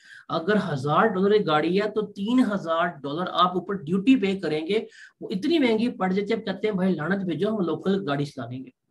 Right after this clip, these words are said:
अब क्यों किया? इनको बचाने के लिए। अगर वो ये ना करते तो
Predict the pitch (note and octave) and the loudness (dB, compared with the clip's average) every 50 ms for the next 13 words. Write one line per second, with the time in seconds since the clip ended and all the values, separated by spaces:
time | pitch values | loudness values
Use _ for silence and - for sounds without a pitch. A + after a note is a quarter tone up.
0 | _ _ _ _ - F#3 F#3+ - - - A3+ A#3+ A#3+ F#3+ - D3 C3 B2 A#2+ A#2+ | _ _ _ _ -2 -2 -2 -2 0 4 4 6 6 4 2 0 0 -2 -2 -6
1 | - _ _ _ _ _ _ _ _ _ - D3 C#3+ C3+ - E3 F3+ F#3 - G3+ | -14 _ _ _ _ _ _ _ _ _ -6 -4 -4 -4 -2 -2 -2 0 0 2
2 | G3+ G3+ G3+ G3 G3+ F#3+ F3 E3 E3+ F#3 - _ _ _ _ _ - - - _ | 2 2 2 2 0 0 -2 -4 -6 -12 -14 _ _ _ _ _ -20 -20 -14 _
3 | - E3+ E3 - G#3+ G#3+ G3+ A3+ A3+ A3 F3+ D3+ C#3+ D#3 F3+ G#3 A#3+ - F3+ - | -6 -4 0 2 2 2 4 4 4 4 4 2 2 4 4 4 4 4 0 -4
4 | D3+ B2+ - E3+ F3+ F3+ G3+ - - - | -4 -4 -4 -6 -6 -4 -6 -6 -6 -8